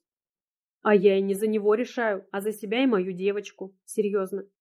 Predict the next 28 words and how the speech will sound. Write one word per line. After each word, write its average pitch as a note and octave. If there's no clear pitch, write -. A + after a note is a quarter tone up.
И A3+
ей A#3+
не C4+
нужен A3
отец, F3+
который G#3
в G3
любой G#3+
момент G#3+
может G#3+
предпочесть G3
другую A#3
семью. F3+
Ей G3
не B3+
нужен A#3
рядом F#3+
человек, G3+
который G#3
думает, A3+
что -
любовь G#3
можно G3+
купить F#3+
подарками, F#3+
а G3
не G3+
присутствием. A#3